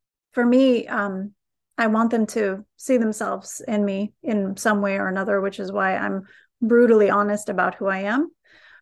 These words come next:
Uh, that's one thing that I didn't really find with professors when I was in school, is they didn't really tell you who they were. And so I had this idea,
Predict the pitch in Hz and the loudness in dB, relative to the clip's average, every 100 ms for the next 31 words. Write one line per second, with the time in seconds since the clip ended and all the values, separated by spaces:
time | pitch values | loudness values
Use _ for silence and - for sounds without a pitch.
0 | - 208 185 175 208 202 196 220 208 208 | -6 -2 -2 -4 -4 -4 -4 -2 -2 0
1 | 196 190 - - _ - 214 196 214 - | -2 -4 -6 -12 _ -2 0 2 2 0
2 | 208 208 208 190 196 202 202 - - _ | 0 -2 0 -2 -2 -6 -8 -10 -20 _
3 | _ - 214 202 196 214 202 220 196 196 | _ -6 -2 -2 -2 -2 -2 -2 -2 -2
4 | 202 214 202 - 214 220 180 - - 196 | -2 -2 -4 0 0 2 -2 -6 -10 -4
5 | 196 202 196 - _ _ _ - - - | -2 0 -2 -6 _ _ _ -20 -20 2
6 | 262 254 254 254 285 262 233 208 202 220 | 6 6 6 2 4 2 0 0 2 4
7 | 262 214 202 196 - _ _ 233 208 208 | 4 4 4 0 -8 _ _ -6 -4 -2
8 | 202 202 - - - _ - - 208 208 | -4 -6 -10 -18 -20 _ -6 2 4 4
9 | 208 214 202 214 214 196 208 285 233 190 | 2 2 2 0 0 -2 2 4 4 2
10 | 202 | -2